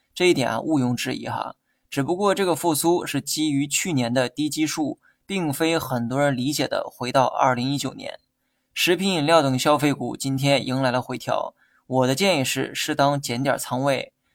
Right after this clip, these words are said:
只要你减了，有过减仓的动作就可以，不用纠结减的位置是不是最高点，这种想法很愚蠢，做的对不对是用道理来评判的，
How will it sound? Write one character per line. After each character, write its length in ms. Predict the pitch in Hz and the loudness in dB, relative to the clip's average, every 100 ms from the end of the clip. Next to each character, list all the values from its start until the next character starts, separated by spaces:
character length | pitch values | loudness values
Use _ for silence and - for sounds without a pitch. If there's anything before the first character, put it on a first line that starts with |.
| _ | _
只 140 | - 143 | -2 4
要 180 | 165 170 | 6 4
你 160 | 180 | 0
减 260 | 196 135 110 | 0 0 2
了， 300 | 123 135 - | 4 2 2
有 220 | 135 127 | -2 0
过 180 | 131 165 | 4 4
减 240 | 147 123 | 2 -2
仓 140 | 117 156 | -2 -2
的 80 | 147 | -2
动 180 | 196 | -2
作 180 | 143 107 | -2 -2
就 120 | - | -4
可 240 | 120 - 123 | -8 -8 -6
以， 260 | 123 110 - _ _ _ | -6 -8 -14 _ _ _
不 160 | 135 | -2
用 280 | 202 226 151 | 0 0 0
纠 240 | - 180 170 | 0 0 0
结 260 | 135 139 | 0 -2
减 260 | 139 139 120 | -2 -4 -2
的 120 | 127 | 0
位 180 | 175 170 | 2 2
置 240 | - 117 | 2 -4
是 220 | - - | -2 -2
不 100 | 123 | -2
是 100 | 127 | -6
最 140 | 131 131 | -8 -4
高 220 | 127 131 | 0 0
点， 260 | 127 - - _ _ _ | -2 -8 -12 _ _ _
这 80 | - | -4
种 160 | 196 | -2
想 240 | 143 123 143 | 0 2 2
法 240 | 131 117 | 2 2
很 220 | 117 113 | 0 -6
愚 160 | 113 131 | -6 -6
蠢， 320 | - 131 - - _ _ - | -4 -6 -8 -14 _ _ -8
做 220 | 214 196 | 0 4
的 100 | 135 | 4
对 200 | 131 170 | 4 0
不 120 | 135 | 0
对 320 | 180 175 - | 2 2 2
是 200 | - - | 0 0
用 160 | 151 151 | 0 0
道 320 | 196 202 165 | 8 10 10
理 180 | 123 104 | 6 -2
来 160 | 110 | -4
评 220 | 117 - 120 | -4 -6 -4
判 200 | 131 123 | -2 -2
的， 240 | - - | -6 -8